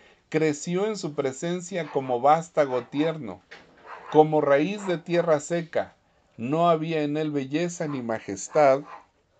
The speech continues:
alguna. Su aspecto no era atractivo y nada en su apariencia lo hacía deseable. ¿Sale? Así era el Señor Jesús.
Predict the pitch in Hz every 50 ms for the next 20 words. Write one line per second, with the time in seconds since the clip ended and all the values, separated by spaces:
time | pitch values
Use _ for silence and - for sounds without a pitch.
0 | _ _ _ _ _ _ _ _ _ _ _ _ _ _ - 110 110 113 117 135
1 | 160 190 185 156 113 85 87 _ _ _ _ _ _ _ - - 151 151 143 143
2 | - - 185 185 185 185 - 180 165 160 160 165 170 170 160 151 151 - 147 147
3 | 135 - - - 180 185 180 160 131 104 - _ _ _ _ - 160 143 143 139
4 | 143 151 170 190 208 202 196 180 156 135 123 - - 135 120 120 - 120 120 123
5 | 139 156 175 190 202 202 190 - - 208 208 202 196 - _ _ _ _ _ -
6 | - 135 139 123 113 - - - 147 135 135 127 113 101 98 - - 104 92 82
7 | 80 80 71 71 73 - - _ _ _ _ _ _ _ _ _ _ _ _ _
8 | _ _ _ _ _ _ _ - 98 95 95 98 113 165 220 - _ _ _ _
9 | _ _ _ - 123 127 - - 175 180 180 185 185 180 160 147 - 151 143 147
10 | 151 151 - 151 139 - - 165 160 147 - - _ _